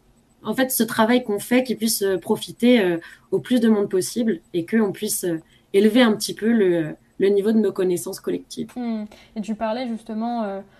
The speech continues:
Speaker 2: de, euh, le, la présentation de, en tout cas, de l'information et la sélection de l'information, euh, qui, euh, qui est assez orientée sur, euh, les médias, euh, euh, que ce soit les chaînes publiques ou privées d'ailleurs. Euh,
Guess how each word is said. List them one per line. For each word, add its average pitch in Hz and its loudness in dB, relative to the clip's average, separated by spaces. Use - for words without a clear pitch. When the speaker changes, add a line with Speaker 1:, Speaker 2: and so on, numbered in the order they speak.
Speaker 2:
de, 214 -10
euh, 196 -6
le, - -16
la 220 -4
présentation 247 -4
de, 202 -6
en 202 -10
tout 202 -20
cas, 226 -10
de 208 -8
l'information 214 -6
et 226 -4
la 208 -4
sélection 233 -10
de 233 -4
l'information, 208 -6
euh, 196 -6
qui, - -12
euh, 196 -8
qui - -10
est 202 -2
assez 196 -8
orientée 220 -4
sur, 220 -14
euh, 196 -8
les 208 -6
médias, 208 -6
euh, 190 -8
euh, 98 -12
que 214 -18
ce 180 -20
soit 220 -8
les 208 -8
chaînes 208 -14
publiques 202 -14
ou - -18
privées 226 -8
d'ailleurs. 233 -6
Euh, 196 -10